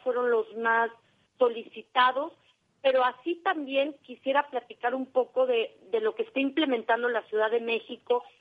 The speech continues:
invitar a la gente que nos escucha, que nos visite, que la Ciudad de México está lista para recibir a los turistas y sobre todo a, a, a nuestros hermanos españoles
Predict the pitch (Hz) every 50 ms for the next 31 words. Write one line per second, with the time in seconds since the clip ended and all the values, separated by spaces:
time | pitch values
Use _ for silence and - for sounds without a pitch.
0 | _ _ _ - 269 269 247 262 254 - 311 311 330 359 349 311 269 - - 262
1 | 254 247 277 269 - 269 233 220 214 - - 185 - _ _ 247 247 - - 262
2 | 254 - 240 226 214 202 180 185 202 196 - - - 269 262 262 - - 254 262
3 | 262 - _ _ _ _ _ - - 254 247 247 240 240 - 247 262 269 269 302
4 | 302 294 294 285 294 294 285 - - 254 240 - _ 254 262 269 269 262 269 _
5 | 294 285 - 247 233 220 202 214 214 - _ _ 220 208 233 240 269 269 262 -
6 | _ _ _ _ _ _ _ _ 220 220 220 226 220 220 - - 247 233 262 262
7 | 262 - 294 285 254 - - 247 220 226 226 - - 269 269 277 285 285 294 294
8 | - - _ _ _ _ - 226 226 214 - - 220 220 220 - - 226 226 226
9 | 226 220 - - 226 208 - 226 214 214 233 254 262 277 285 294 285 285 254 226
10 | - _ 208 202 220 226 233 247 254 254 254 254